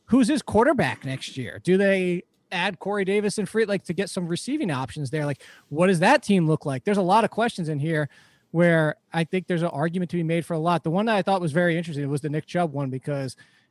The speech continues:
as you mentioned, he had started to get what we had been clamoring for, for some time, is that he can be <laughs> used in the passing game. And Kareem Hunt kind of fell to the wayside. If Nick Chubb is gonna see that kind of work,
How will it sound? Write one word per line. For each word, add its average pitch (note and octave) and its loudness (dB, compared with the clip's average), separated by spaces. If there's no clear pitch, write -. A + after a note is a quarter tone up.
as F3+ 0
you G3 0
mentioned, D3 -4
he F#3+ -2
had E3 0
started F3 -4
to D3+ -8
get E3 -2
what D3 -8
we C#3+ -8
had C3 -10
been B2+ -12
clamoring D3 -8
for, C#3 -8
for C#3+ -10
some C#3+ -8
time, D3+ -6
is A#2+ -10
that C3 -8
he A3 -4
can - -6
be C#4+ -2
<laughs> - -2
used B3 0
in D#3+ -8
the D3 -6
passing F3+ -2
game. A#2+ -8
And D3 -6
Kareem C4+ 0
Hunt F#3 0
kind D#3 -6
of B2 -8
fell F3 -2
to E3 -6
the B2+ -8
wayside. A#2+ -6
If C3 -12
Nick G#3+ -2
Chubb D#3 0
is D3 -6
gonna F#3 -2
see G3+ -4
that E3 -2
kind F3+ -2
of C3 -4
work, D#3 -2